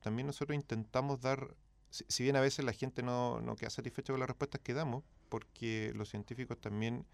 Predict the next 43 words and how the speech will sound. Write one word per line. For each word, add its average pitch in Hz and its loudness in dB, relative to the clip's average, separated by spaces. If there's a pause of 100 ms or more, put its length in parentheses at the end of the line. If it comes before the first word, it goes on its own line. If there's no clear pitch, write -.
(520)
necesitamos 117 -2
entender 113 0
la 120 0
incertidumbre 131 -2
y 110 -2
comunicamos, 135 0
tratamos 143 2
de 151 2
comunicar 135 -2
al 143 -2
menos 139 -4
incertidumbre. 131 -8
Entonces 107 -4
a - -8
veces 107 -6
la 95 -8
gente, 107 -10
"No, 101 -10
no 101 -8
me, 95 -4 (180)
no 110 -4
me 107 -2
sirve 196 2
que 175 -2
tú 175 -4
me 180 0
digas 185 -2
que 165 -4 (560)
va 135 4
a 139 6
llover, 147 4
eh, 143 2
diez 147 0
más 143 2
o 143 0
menos 139 -2
cinco - -6
milímetros, 104 -4
sino 107 -6
cuánto 127 -4
va 123 -4
a - -4
llover". - -8